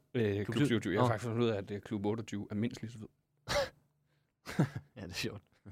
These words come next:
Speaker 1: Nej, det er
Speaker 2: Hvad?
Speaker 1: Den er meget federe. Det har jeg fundet ud af. Og inden vi, inden jeg lige går ind på Klub, øh,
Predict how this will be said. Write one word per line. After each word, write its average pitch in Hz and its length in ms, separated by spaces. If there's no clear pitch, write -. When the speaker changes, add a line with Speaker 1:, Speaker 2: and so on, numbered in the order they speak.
Speaker 1:
Nej, 110 120
det 113 100
er 98 80
Speaker 2:
Hvad? 104 120
Speaker 1:
Den 104 100
er 82 40
meget 104 160
federe. 98 160
Det - 60
har - 60
jeg - 40
fundet 120 160
ud 107 60
af. - 60
Og 156 120
inden 240 140
vi, 262 60
inden 247 200
jeg 254 80
lige 240 140
går 247 60
ind 226 120
på 175 140
Klub, 170 260
øh, 127 260